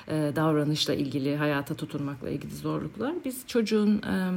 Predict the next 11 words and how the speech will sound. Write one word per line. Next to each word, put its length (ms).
bütünlüğünü 560
bozduğumuz 600
zaman, 300
e, 60
ve 140
bunu 180
sistemli 560
bir 60
şekilde 360
yaptığımız 560
zaman 300